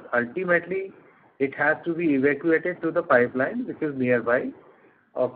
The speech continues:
uh, uh, local this G A, whosoever is owning it. So it is like that. And only thing which is guaranteed by government is forty-six rupees per K G is being assured by government that that will be bought by C G D companies or O M Cs.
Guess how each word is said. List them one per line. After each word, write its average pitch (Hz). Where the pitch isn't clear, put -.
uh, 123
uh, 113
local 127
this 131
G 120
A, 139
whosoever 123
is 120
owning 113
it. 135
So -
it 156
is 180
like 135
that. 110
And 123
only 147
thing 185
which 135
is 156
guaranteed 131
by 160
government 135
is 220
forty-six 135
rupees 139
per 127
K 120
G 123
is 117
being 120
assured 151
by 131
government 127
that 135
that 131
will 135
be 139
bought 117
by 127
C 123
G 123
D 131
companies 135
or 160
O 120
M 104
Cs. 98